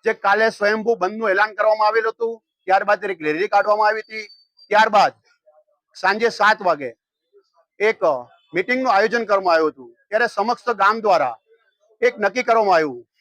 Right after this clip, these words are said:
કે ભાઈ આવતીકાલે સવારે અગિયાર વાગે આપણે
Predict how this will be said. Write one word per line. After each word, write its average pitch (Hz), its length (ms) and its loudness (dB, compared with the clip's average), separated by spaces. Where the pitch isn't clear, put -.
કે 214 60 0
ભાઈ 233 120 0
આવતીકાલે 214 540 0
સવારે 208 340 2
અગિયાર 208 300 0
વાગે 180 220 2
આપણે 151 380 -2